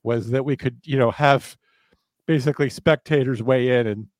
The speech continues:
and say what kind of job we're doing. But if you think that I got that right and you think Kendra gave up on it a little too quickly, just go ahead and indicate there in the chat. So I'd appreciate that, Will Cray.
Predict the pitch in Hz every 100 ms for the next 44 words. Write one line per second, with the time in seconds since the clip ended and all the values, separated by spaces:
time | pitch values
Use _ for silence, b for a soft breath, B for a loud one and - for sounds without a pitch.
0 | - 110 - 151 131 127 - 117 107 113
1 | 113 117 110 107 101 127 147 185 - 254
2 | - 170 147 139 117 117 110 104 101 113
3 | 117 123 - 135 113 98 113 107 104 101
4 | 95 95 101 98 _ 98 - 110 107 98
5 | _ - 98 95 101 101 101 - 95 95
6 | - 98 - - - 139 - 127 - 113
7 | 110 107 - 113 104